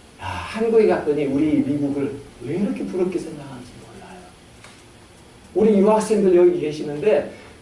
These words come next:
유학 아무나 오지 못합니다. 그 유학생이 됐다는 그 자체가 얼마나, 얼마나 감사한지 몰라요. 지금 어떠한 만남을 가지고 있습니까? 누구와의 만남을 가지고 있습니까? 그 만남 주신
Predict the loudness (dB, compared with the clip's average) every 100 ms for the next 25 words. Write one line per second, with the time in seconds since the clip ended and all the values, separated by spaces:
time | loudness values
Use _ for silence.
0 | -8 -2 2 2 2 -4 -16 -20 -20 -10
1 | 0 4 4 4 2 0 -2 -4 -6 -6
2 | -6 -6 -6 -6 -8 -10 -14 -20 -20 -20
3 | -20 -20 -20 -20 -20 -20 -20 -20 -20 -20
4 | -20 -20 -20 -16 -4 2 4 4 2 2
5 | 2 2 2 2 2 2 2 0 -2 -4
6 | -2 2 4 4 4 2 2 2 2 2
7 | 2 2 0 0 2 0 0 -2 -2 -2
8 | -4 -8 -10 -14 -10 -2 2 4 4 4
9 | 2 2 0 2 4 4 4 2 4 2
10 | 2 -2 -4 -4 -6 -8 -12 -16 -16 -14
11 | -4 2 4 4 4 2 2 2 4 2
12 | 2 -2 -2 -2 -4 -6 -6 -4 -4 -6
13 | -4 0 2 4 4 4 2 0 -2 -2
14 | -4